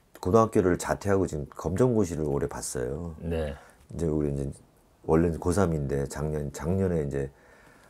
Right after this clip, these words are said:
Speaker 1: 하도 그 아이 때문에 그러니까 원래 또 좋은 고등학교를 그 이런 뭐라 그러지? 그
Speaker 2: 네.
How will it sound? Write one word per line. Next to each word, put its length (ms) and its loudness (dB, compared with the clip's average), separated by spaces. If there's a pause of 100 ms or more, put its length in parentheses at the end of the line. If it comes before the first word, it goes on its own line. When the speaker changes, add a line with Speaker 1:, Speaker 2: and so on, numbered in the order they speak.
(240)
Speaker 1:
하도 380 4 (580)
그 180 6
아이 200 10
때문에 300 4
그러니까 460 -2 (300)
원래 240 4
또 80 -14
좋은 760 6
고등학교를 1040 2 (600)
그 280 -6 (180)
이런 360 -4 (460)
뭐라 220 0
그러지? 400 -2
그 240 -8 (1080)
Speaker 2:
네. 220 4